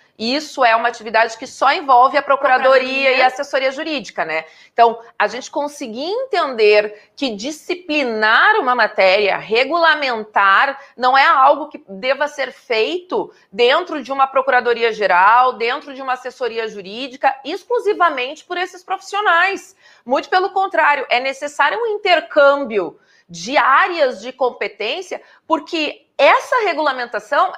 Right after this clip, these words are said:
Speaker 1: ela precisa ser efetiva na prática, ela precisa ser operacional. Então, não adianta a procuradoria ou a assessoria jurídica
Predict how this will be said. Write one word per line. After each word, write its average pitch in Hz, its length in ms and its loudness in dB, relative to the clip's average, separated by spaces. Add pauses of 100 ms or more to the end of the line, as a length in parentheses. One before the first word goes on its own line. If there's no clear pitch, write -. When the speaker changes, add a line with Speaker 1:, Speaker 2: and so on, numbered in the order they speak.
Speaker 1:
ela 294 220 4
precisa 392 560 -6
ser 339 260 -6
efetiva 339 480 -4 (320)
na 370 180 0
prática, 262 720 0 (240)
ela 269 260 2
precisa 320 360 -8
ser 370 320 -6 (260)
operacional. 320 1080 2 (120)
Então, 262 300 -4
não 370 160 -2
adianta 302 720 -2
a - 200 0
procuradoria 254 840 0
ou 226 100 2
a 220 40 4
assessoria 247 560 -2
jurídica 220 680 -6